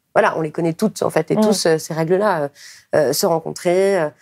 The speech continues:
Speaker 2: Habiter ensemble.
Speaker 1: Habiter ensemble, se marier, et cetera, et cetera,
Speaker 2: Se
Speaker 1: et cetera.
Speaker 2: marier, avoir des enfants.
Speaker 1: C'est le film, quoi.
Speaker 2: Mm.
Speaker 1: C'est l'escalator, en fait. Tu
Speaker 2: Mm.
Speaker 1: montes sur une marche, t'es obligé de, de, de continuer. Alors qu'en fait, il y a plein d'autres façons de faire, hein. Voilà.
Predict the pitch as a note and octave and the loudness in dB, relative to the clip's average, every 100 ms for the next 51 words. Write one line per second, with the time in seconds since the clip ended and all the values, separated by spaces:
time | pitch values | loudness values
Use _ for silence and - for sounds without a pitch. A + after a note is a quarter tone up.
0 | _ _ _ - - - G3 E3 E3 D#3 | _ _ _ -20 -20 -2 -2 0 -2 -2
1 | - F3 F#3+ F#3+ G3 E3 - F#3 F#3 F#3 | 0 2 2 2 0 -2 -2 0 2 0
2 | E3+ E3 F3 D3+ E3+ D#3+ D#3+ D3 F3 E3+ | -2 -2 -2 0 0 0 -2 -2 -4 -2
3 | F3 E3+ F3 D#3 E3+ F#3 F#3+ F3+ E3+ D#3+ | 0 0 0 0 0 0 0 -2 -4 -8
4 | D#3+ - G#3+ A3+ C4+ A3+ F#3 - F#3+ G3 | -6 -2 0 0 0 2 0 0 -4 -2
5 | A3 G#3+ B3 G#3 E3+ F3 F3 A3+ E3+ E3+ | 0 0 0 -2 -2 -6 -6 -4 -2 0
6 | F#3 G#3+ G#3 F3 E3+ G3 - F#3+ F3 E3+ | 0 0 0 0 0 -2 -2 -4 -4 -4
7 | G3 G3 E3+ E3+ D#3+ E3 F3 F3 - B3+ | -2 0 0 -2 -2 -2 -2 -2 0 2
8 | - F3 F3+ E3+ F3 A3+ B3 - E3+ G#3 | 2 0 -2 -4 -2 -2 -2 -4 -4 0
9 | A3 G#3 G#3+ G#3 - F#3 G#3 G#3 F#3+ G3+ | 0 0 -2 -2 -4 -2 0 0 0 -2
10 | E3 D3+ - _ - - | -4 -8 -14 _ -4 -4